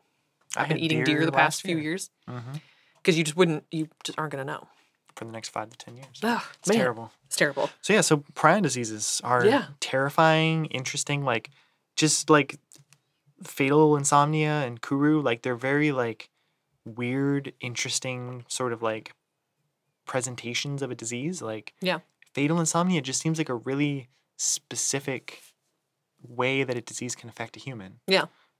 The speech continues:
Speaker 1: Um, yeah, it's wild.
Speaker 2: It's awful. Yeah, so this has been one of my scariest things in my life.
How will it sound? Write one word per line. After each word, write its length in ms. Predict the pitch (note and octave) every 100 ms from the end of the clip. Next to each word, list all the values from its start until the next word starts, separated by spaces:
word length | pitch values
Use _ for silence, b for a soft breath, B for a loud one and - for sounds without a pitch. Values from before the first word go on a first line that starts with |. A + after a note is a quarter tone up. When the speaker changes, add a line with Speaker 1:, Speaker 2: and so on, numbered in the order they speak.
| _
Speaker 1:
Um, 400 | B2 A2 G2 - - _ _ _ _ _ _ _ _ _
yeah, 240 | A2+ A2 - _ _ _
it's 140 | - -
wild. 360 | G#2+ A2+ - -
Speaker 2:
It's 100 | -
awful. 340 | D#3+ - C3+ - _ _ _ _ _
Yeah, 160 | - A3+ -
so 140 | -
this 80 | F3
has 100 | F#3
been 360 | G3 B3 A3+ B B B
one 120 | G3+
of 40 | A3
my 140 | G#3+
scariest 840 | G#3 - - F#3 F3+ F#3 F3+ - -
things 380 | F#3+ E3 D#3+
in 80 | F#3
my 80 | D3
life. 380 | C#3+ - -